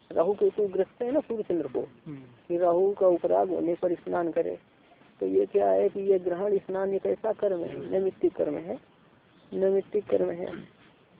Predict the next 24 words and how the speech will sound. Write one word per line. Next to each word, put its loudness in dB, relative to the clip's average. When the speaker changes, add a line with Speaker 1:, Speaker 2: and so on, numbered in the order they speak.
Speaker 1:
ऐसे 2
नैमित्तिक 2
कर्म 2
होते 0
हैं 2
ना, 2
घर 2
में 0
कुछ 2
सूतक 0
हो 4
जाए 6
तो -4
कुछ -6
करना -2
पड़ता -6
है, -4
तो 4
ये 6
सभी 0
कैसे 4
कर्म 2
होते 0
हैं? 0